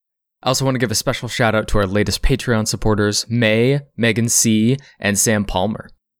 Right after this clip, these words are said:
As we speak, or as I speak these pre-recorded words into your ear, I suppose, I am editing our next N P C backstory episode, and it is a banger, y'all. If you're not already a patron, you can support us by going to patreon dot com slash monster hour or by clicking the link in the show notes.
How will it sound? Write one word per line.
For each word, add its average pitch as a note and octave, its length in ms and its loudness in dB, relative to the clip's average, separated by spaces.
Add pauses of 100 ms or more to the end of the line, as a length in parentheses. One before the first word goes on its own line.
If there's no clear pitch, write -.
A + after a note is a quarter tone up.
(140)
As B2 220 -4
we B2+ 80 0
speak, - 480 -6 (240)
or G#2+ 200 0
as A2 160 0
I G2+ 200 0
speak - 260 -4
these G2 160 -4
pre-recorded F#2+ 580 -2
words F2+ 280 -2
into F#2 220 -2
your E2+ 80 0
ear, E2+ 180 2
I E2 40 -4
suppose, - 360 -4 (440)
I A#2 100 -2
am A#2 180 0
editing G#2+ 480 0
our G2 200 0
next F#2+ 320 -4
N G2+ 140 -2
P G2+ 140 0
C F#2 180 -2
backstory G2+ 560 -4
episode, A2 460 0
and F2 260 -4
it G2+ 240 -2
is F#2+ 300 0
a F2+ 140 0
banger, E2+ 440 -4
y'all. D#2+ 440 -2 (260)
If A2 100 -2
you're C3 80 2
not B2+ 200 2
already A2 300 4
a G2+ 60 2
patron, A2+ 420 2
you A2 140 0
can G#2+ 140 0
support G2+ 320 0
us F#2+ 120 0
by G2 120 -2
going F#2 200 -4
to G2 100 -6
patreon G#2 420 -2
dot F2+ 140 -6
com F#2+ 240 -2
slash - 260 -4
monster G2 400 0
hour F#2+ 360 -2
or G#2 120 -2
by E2+ 120 -2
clicking F#2 360 -4
the E2 100 -4
link F2 340 -4
in F#2+ 120 -2
the D#2 60 -4
show - 220 -2
notes. - 460 -6